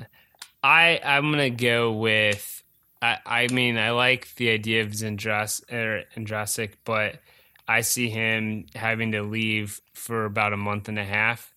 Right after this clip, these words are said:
Um, I will go with, we have, I, I'll take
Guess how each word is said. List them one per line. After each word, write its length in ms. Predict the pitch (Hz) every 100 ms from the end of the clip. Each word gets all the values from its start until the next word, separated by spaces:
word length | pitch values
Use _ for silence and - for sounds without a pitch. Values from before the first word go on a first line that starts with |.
| _ _ _ _ _ -
Um, 580 | 113 117 117 117 117 - _ _ -
I 220 | 127 170
will 220 | 180 180
go 520 | 131 127 123 127 123
with, 600 | 107 107 107 104 101 -
we 340 | 110 117 123 117
have, 840 | 104 104 104 101 101 98 - - - _ _ _ _ _ _ _ _ _ _ _
I, 140 | 131 151
I'll 240 | 175 202
take 480 | - 220 208 -